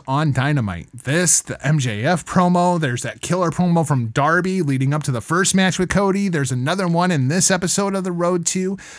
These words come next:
It's, like, seven minutes long. If you cut one match in half,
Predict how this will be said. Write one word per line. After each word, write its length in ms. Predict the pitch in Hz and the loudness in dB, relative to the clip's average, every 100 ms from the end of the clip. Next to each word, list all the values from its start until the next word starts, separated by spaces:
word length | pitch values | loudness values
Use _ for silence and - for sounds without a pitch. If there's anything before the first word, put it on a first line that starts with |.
| - | -16
It's, 140 | - | -4
like, 160 | 226 190 | -2 -2
seven 560 | - - 175 170 233 | -2 -2 -2 -2 -2
minutes 320 | 233 226 190 196 | -2 -2 -2 -2
long. 520 | 208 220 220 123 95 - - | 0 -2 -2 -4 -8 -16 -10
If 120 | 180 185 | -6 -2
you 100 | 226 | -2
cut 320 | - 240 - | 2 0 2
one 480 | 151 147 190 240 214 | 2 4 2 2 2
match 460 | 214 190 135 - - | 2 4 2 -2 -2
in 140 | 156 | 0
half, 520 | 127 147 139 87 - | 0 0 0 -2 -10